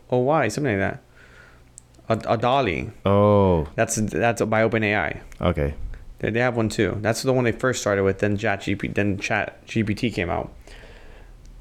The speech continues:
Speaker 1: But Hormozi was saying, Alex Hormozi, for those who don't know, please go and follow him.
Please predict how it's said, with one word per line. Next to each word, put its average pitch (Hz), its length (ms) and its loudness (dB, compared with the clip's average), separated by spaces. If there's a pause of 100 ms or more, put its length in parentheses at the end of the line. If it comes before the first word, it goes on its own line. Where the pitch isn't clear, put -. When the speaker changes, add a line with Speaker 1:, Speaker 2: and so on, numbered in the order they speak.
(260)
Speaker 1:
But - 400 2
Hormozi 123 440 2
was 107 160 4
saying, 95 480 0
Alex 95 300 -2
Hormozi, 90 340 0
for 95 120 -2
those 95 160 2
who 98 100 0
don't 95 220 0
know, 113 260 2
please 98 240 -2
go 92 140 2
and 90 100 -4
follow 104 280 0
him. 120 260 0